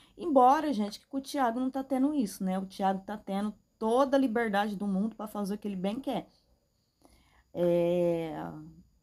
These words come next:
eu creio que como a, o juiz se intervir em tudo aí, né? Então, eu acho que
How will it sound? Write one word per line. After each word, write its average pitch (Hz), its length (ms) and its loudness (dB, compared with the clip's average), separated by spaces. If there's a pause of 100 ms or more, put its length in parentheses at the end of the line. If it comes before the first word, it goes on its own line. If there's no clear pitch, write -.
(120)
eu 202 180 -4
creio 240 840 -2
que 247 240 -8
como 254 440 4
a, 233 240 2
o 226 480 0
juiz 214 340 0
se - 140 -6
intervir 214 540 -2
em 220 120 2
tudo 214 380 -2
aí, 233 260 0
né? 294 180 0
Então, 269 300 0
eu 226 140 -2
acho 214 220 -2
que 247 260 -12